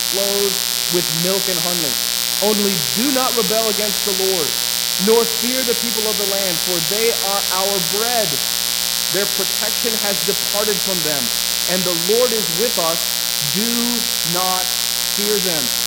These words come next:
Notice how they're encouraging the congregation with God's promises. God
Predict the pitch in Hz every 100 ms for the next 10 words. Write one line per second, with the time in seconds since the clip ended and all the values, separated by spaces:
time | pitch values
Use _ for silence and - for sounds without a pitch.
0 | - 120 117 120 120 117 - - 120 120
1 | - 392 - 120 120 120 123 120 120 120
2 | 120 120 120 120 120 120 120 120 120 123
3 | 120 120 120 120 120 120 120 120 120 120
4 | 120 120 120 120 120 120 120 120 120 120
5 | 120 120 120 120 120 - - - - 165
6 | 185